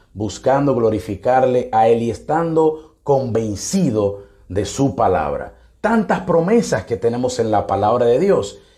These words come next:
y que podemos estar firmes, seguros que si Dios promete, Él va a cumplir. Tú como joven tienes el gran desafío por delante de vivir para Cristo,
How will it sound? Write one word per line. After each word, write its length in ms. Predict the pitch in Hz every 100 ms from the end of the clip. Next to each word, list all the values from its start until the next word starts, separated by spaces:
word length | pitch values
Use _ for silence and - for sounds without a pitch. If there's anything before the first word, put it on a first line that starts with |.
| -
y 120 | 135
que 120 | -
podemos 480 | 101 120 139 165 165
estar 340 | 143 - 147 135
firmes, 680 | - 220 196 117 92 - _ _ _
seguros 500 | - 131 143 196 131
que 160 | 151 135
si 240 | - 117
Dios 360 | 107 165 214 -
promete, 680 | - - 135 110 120 117 - _ -
Él 200 | 123 117
va 160 | 139
a 80 | 143
cumplir. 640 | 147 135 170 180 - - _ _ _ -
Tú 180 | 165 175
como 260 | 180 170
joven 540 | - 175 113 92 76 - - - -
tienes 340 | 110 113 -
el 140 | 101 98
gran 320 | 127 185 185
desafío 560 | 175 165 - 156 151
por 160 | - 135
delante 600 | 131 123 104 90 92 - - _ -
de 180 | 95 98
vivir 480 | 98 110 147 139
para 300 | - 123 -
Cristo, 560 | - 95 76 - 71